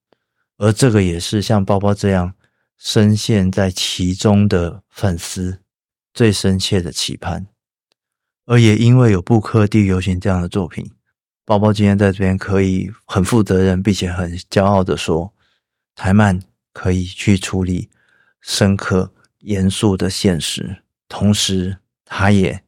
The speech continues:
能够虚构出一个让我们流连忘返的世界，可以让我们思索，可以让我们的情绪在当中得到娱乐、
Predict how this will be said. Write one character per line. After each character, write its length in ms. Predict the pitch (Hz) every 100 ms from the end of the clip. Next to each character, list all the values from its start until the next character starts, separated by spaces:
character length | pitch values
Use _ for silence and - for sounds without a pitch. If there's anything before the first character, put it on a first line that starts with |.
| _ -
能 340 | 107 92 92
够 340 | 95 98 92 - _ _
虚 300 | - - 120
构 220 | 113 113
出 400 | 98 - 95 95 98 _ _ _ _ _ -
一 100 | 107
个 160 | 107
让 220 | 101 101
我 40 | 87
们 220 | 87 87 -
流 260 | 98 95
连 240 | 95 92 90
忘 220 | - 101 92
返 180 | 87
的 100 | 71
世 240 | 73 - 90
界， 380 | - 60 - _ _ _ _ _ -
可 140 | 104
以 60 | 98
让 160 | 98
我 40 | 87
们 140 | 87
思 260 | - - 95
索， 400 | - 90 - _ _ _ _
可 160 | - 101
以 20 |
让 180 | 104 98
我 60 |
们 180 | 90 87
的 160 | 87 90
情 300 | - 92 95
绪 220 | 113 101
在 160 | 104 98
当 200 | 98 98
中 320 | 101 95 104 _ _ -
得 140 | 87
到 200 | 87 98
娱 160 | 87 87
乐、 300 | 95 92